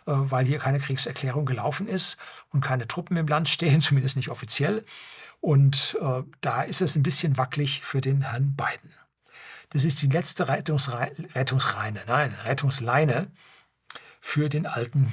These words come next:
Präsidenten, <laughs> im doppelten Sinne des Wortes. Tja, Deutschland und die E U sollten jetzt sehr genau in die U S A sehen.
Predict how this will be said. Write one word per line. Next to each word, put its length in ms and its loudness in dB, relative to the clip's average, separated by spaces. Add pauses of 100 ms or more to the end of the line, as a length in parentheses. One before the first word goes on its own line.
(120)
Präsidenten, 580 -2 (240)
<laughs> 240 -2
im 180 4
doppelten 440 0
Sinne 320 0
des 260 -4
Wortes. 480 -6 (1300)
Tja, 360 2 (1800)
Deutschland 420 2
und 100 4
die 260 2 (400)
E 140 0
U 240 0
sollten 340 2
jetzt 380 4
sehr 200 2
genau 320 2
in 80 -6
die 80 -6
U 140 -6
S 160 0
A 180 -4
sehen. 320 -6